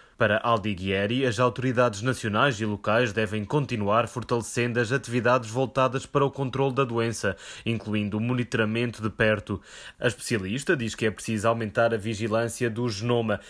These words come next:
investigação de surtos e rastreamento de contactos. O ajuste das medidas sociais e de saúde pública também é importante. Em relação à variante detectada no estado do Amazonas, no Brasil, é mais prevalente em nível local.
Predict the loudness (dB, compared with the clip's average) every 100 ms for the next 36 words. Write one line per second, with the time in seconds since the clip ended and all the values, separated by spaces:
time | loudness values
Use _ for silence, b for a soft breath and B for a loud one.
0 | B B -4 -4 -4 -2 -2 -4 -4 -2
1 | 0 0 -2 -4 -2 0 -2 -2 -2 0
2 | 0 -4 -6 -4 -2 2 2 2 -4 -16
3 | -16 B B -2 0 0 -4 -4 -2 -2
4 | -2 -4 -2 -2 -4 -6 0 2 2 0
5 | -6 -4 -2 -2 -4 -6 -4 -2 -4 -4
6 | -4 -2 0 0 -2 -4 -4 0 0 -2
7 | -12 -20 -6 -2 0 0 2 2 2 2
8 | 0 2 0 -2 -4 -6 -2 -2 0 0
9 | 0 -2 -4 0 2 2 -2 -4 -4 -4
10 | -4 -2 -2 -2 -4 -4 -4 0 0 -2
11 | B B 0 2 2 0 0 -2 0 2
12 | 2 0 0 -2 -2 0 0 -2 0 2
13 | 2